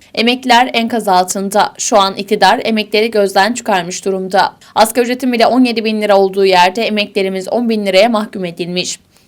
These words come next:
Zonguldak emeğin değil, artık emeklinin başkenti. Zonguldak'ta emekliler yaşamak için mucizeler yapıyorlar." Zonguldak Belediye Başkanı su ile ilgili destek vereceğim dedi. "Başkanımızdan rica ediyorum.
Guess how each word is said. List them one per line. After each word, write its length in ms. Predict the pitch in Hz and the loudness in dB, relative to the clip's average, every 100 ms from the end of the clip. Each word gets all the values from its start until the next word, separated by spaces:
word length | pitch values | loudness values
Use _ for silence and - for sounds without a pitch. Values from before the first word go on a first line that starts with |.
| - | -6
Zonguldak 520 | 233 220 214 208 202 | -2 0 2 2 0
emeğin 340 | 214 196 190 | -2 -2 -4
değil, 240 | 180 180 190 | -2 -4 0
artık 380 | 214 262 269 262 | 0 0 -2 -4
emeklinin 480 | 220 214 226 202 185 | -2 -2 -4 -4 -2
başkenti. 760 | 160 175 202 185 185 196 185 - _ | -2 -2 0 0 -2 -2 -4 -6 _
Zonguldak'ta 560 | 240 233 247 240 247 | -2 0 2 2 2
emekliler 460 | 247 233 233 233 233 | 0 -2 0 2 2
yaşamak 400 | 262 226 240 226 | 2 -2 -4 -4
için 240 | - 262 | -4 0
mucizeler 640 | 262 240 220 208 208 190 180 | 2 0 -2 0 2 4 2
yapıyorlar." 680 | 175 180 190 190 185 175 - _ | -2 -4 -2 2 2 2 -2 _
Zonguldak 500 | - 226 233 226 220 | 0 2 4 2 2
Belediye 280 | 220 214 214 | 2 4 4
Başkanı 360 | 202 208 208 202 | 4 2 -4 -6
su 180 | - | -2
ile 140 | 220 190 | 2 2
ilgili 300 | 180 214 240 | 2 -2 0
destek 340 | 214 214 208 | 0 0 -2
vereceğim 440 | 185 175 190 180 185 | -4 -4 -2 -2 -2
dedi. 340 | 185 196 - - _ | -2 0 -2 -6 _
"Başkanımızdan 760 | 208 220 247 247 247 226 240 269 | 2 2 0 -2 0 4 4 4
rica 320 | 262 254 208 | 2 4 2
ediyorum. 520 | 190 190 190 185 - | 2 0 2 0 -4